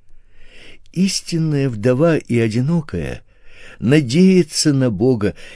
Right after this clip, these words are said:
и пребывает в прошениях и молитвах день и ночь, а сластолюбивая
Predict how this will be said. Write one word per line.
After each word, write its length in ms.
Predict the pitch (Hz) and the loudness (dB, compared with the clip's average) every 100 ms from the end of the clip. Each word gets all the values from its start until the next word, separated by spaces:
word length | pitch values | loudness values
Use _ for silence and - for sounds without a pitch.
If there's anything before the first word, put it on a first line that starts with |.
| - - | -20 -2
и 100 | 127 | -2
пребывает 800 | 120 - 131 117 120 131 151 143 | 0 2 2 4 2 2 2 0
в 180 | - - | -6 -6
прошениях 720 | 117 113 - 127 123 120 - | -4 -2 -2 0 0 -2 -2
и 60 | |
молитвах 600 | 107 101 95 110 107 101 90 | 0 0 -2 -4 -4 -4 -2
день 240 | 95 90 | -2 0
и 40 | |
ночь, 360 | 82 92 92 - - - - - _ - - | -2 -4 -6 -10 -20 -20 -20 -20 _ -20 -6
а 100 | 147 | -4
сластолюбивая 1400 | 139 - 135 - - 151 156 143 214 220 127 67 52 - | -2 0 0 0 2 2 2 2 0 0 -2 -8 -10 -14